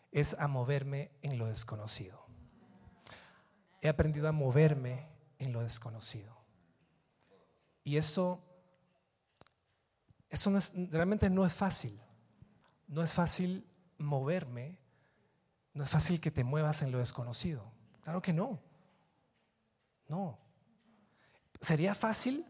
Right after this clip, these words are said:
Sí, saber el futuro y, y que tú mires y, "Ah, ah, esto va a ocurrir. No, esto va a pasar más adelante". Eso es lo que Dios me está enseñando. Esto, veo este panorama. Pero muchas veces no, no pasa eso.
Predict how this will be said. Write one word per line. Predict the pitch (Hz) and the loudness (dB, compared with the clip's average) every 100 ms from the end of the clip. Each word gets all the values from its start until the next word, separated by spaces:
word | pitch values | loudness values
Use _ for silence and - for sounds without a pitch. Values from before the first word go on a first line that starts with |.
| - | -2
Sí, | - 262 294 | 0 2 2
saber | - 156 180 262 | 2 2 2 0
el | 262 | 0
futuro | 220 170 285 330 214 | 2 4 6 6 6
y, | 180 | 4
y | 185 | -4
que | 160 185 | -4 0
tú | 233 | 4
mires | 262 269 262 | 6 8 8
y, | 208 202 | 6 6
"Ah, | 208 240 - | 2 -2 -2
ah, | - 202 | -2 -2
esto | - 214 226 | 0 2 4
va | |
a | 214 | 2
ocurrir. | 208 196 196 - - - - - - | 4 2 2 0 -10 -20 -20 -18 -6
No, | 165 | -6
esto | - 190 220 | -2 4 6
va | |
a | 214 | 6
pasar | 208 190 196 | 4 2 2
más | 180 185 | 2 2
adelante". | 196 175 175 160 127 120 - - - | 4 2 2 0 -4 -10 -10 -12 -2
Eso | 160 220 | 4 6
es | |
lo | 214 | 6
que | 190 | 6
Dios | 165 190 202 - - - - _ | 2 2 0 0 -2 -4 -20 _
me | 151 | -4
está | 127 180 | 0 0
enseñando. | 175 180 165 160 147 120 110 117 - | 2 2 2 2 0 -2 -8 -14 -12
Esto, | - 156 - 131 | -2 0 0 -2
veo | 185 196 | 2 2
este | - | 2
panorama. | 196 180 156 160 151 120 - - _ _ _ _ _ _ _ _ | 0 0 0 -2 -4 -8 -16 -20 _ _ _ _ _ _ _ _
Pero | 156 156 | -4 0
muchas | 185 196 196 | 0 2 0
veces | 196 202 185 - | 2 0 -2 -4
no, | 175 180 - | -4 -4 -8
no | - 185 | -4 -4
pasa | 180 180 185 | -2 -4 -4
eso. | 202 - 127 | -4 -6 -6